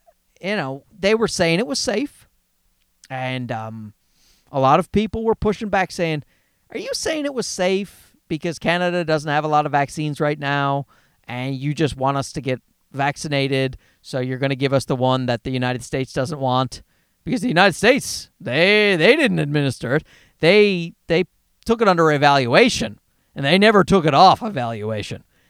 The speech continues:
They're like, "You know what, guys? We're not giving this to our people. We'll give you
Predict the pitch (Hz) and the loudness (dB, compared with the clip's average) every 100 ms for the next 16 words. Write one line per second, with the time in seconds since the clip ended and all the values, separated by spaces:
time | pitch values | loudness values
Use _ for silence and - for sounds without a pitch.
0 | - 180 160 160 190 190 196 190 214 196 | -6 2 4 4 4 6 8 6 6 4
1 | 208 170 214 196 185 165 175 165 156 127 | 4 0 -2 4 4 4 2 2 0 2
2 | 151 131 139 135 110 - _ _ _ _ | 0 2 0 -2 -6 -14 _ _ _ _
3 | 202 311 440 427 320 370 392 330 165 | -4 -4 0 0 0 4 4 4 0